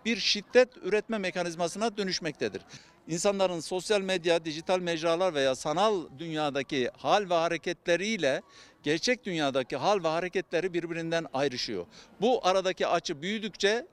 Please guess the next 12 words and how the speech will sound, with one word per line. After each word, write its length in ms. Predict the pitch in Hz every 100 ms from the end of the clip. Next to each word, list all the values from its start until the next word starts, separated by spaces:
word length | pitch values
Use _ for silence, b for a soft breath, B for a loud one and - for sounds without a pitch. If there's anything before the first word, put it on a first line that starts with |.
| -
kişide 520 | 196 185 170 185 254 b b _
çatışma, 600 | - 180 208 - 185 202
rol 180 | 180 202
çatışması, 760 | 202 196 190 - 196 196 214 233 _
kimlik 320 | 175 165 202
çatışması 640 | 208 202 - 208 - 233 247 B B 190
ve 120 | 214
iç 260 | 233 -
dünyasında 680 | 214 196 175 - 170 208 254 b b -
karmaşalar 680 | 185 185 180 196 190 220 214
meydana 400 | 160 160 147 156
gelebilmektedir. 760 | 165 143 127 113 101 - -